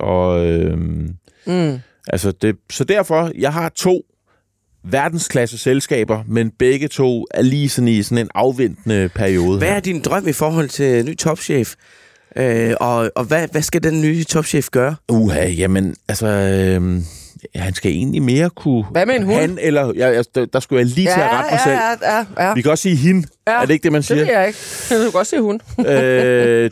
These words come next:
Speaker 1: den nye topchef skal ikke ind og ændre alverden på det arbejde, der er blevet lavet. Det er sådan set,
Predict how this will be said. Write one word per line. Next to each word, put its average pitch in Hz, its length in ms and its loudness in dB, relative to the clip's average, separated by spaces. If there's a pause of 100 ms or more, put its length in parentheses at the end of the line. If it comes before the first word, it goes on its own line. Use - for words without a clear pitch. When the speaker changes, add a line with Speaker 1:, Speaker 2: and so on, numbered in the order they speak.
Speaker 1:
den 143 160 2
nye 160 140 -2
topchef 147 640 -2
skal 120 800 0
ikke 143 400 2
ind 135 220 0 (120)
og 101 800 2
ændre 113 380 -2
alverden 95 540 -2 (200)
på 101 200 0
det 107 480 2
arbejde, 90 460 -2
der 85 120 -4
er 80 60 -4
blevet 80 240 0
lavet. 85 320 0 (240)
Det 104 100 2
er 104 40 2
sådan 127 140 0
set, 127 440 -2